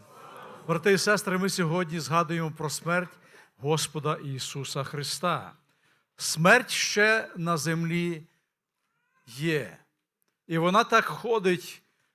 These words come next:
біля життя поруч. І ми не знаємо, коли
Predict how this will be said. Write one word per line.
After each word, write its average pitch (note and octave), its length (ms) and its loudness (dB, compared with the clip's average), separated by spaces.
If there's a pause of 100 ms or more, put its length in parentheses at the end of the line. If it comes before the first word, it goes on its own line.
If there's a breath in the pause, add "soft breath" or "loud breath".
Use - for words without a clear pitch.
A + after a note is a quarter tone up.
(140)
біля F3+ 320 4
життя F#3+ 380 4
поруч. F#3+ 880 -2 (1200)
І E3 60 -2
ми F#3 140 6
не G3+ 120 8
знаємо, G3+ 640 6
коли F3 580 2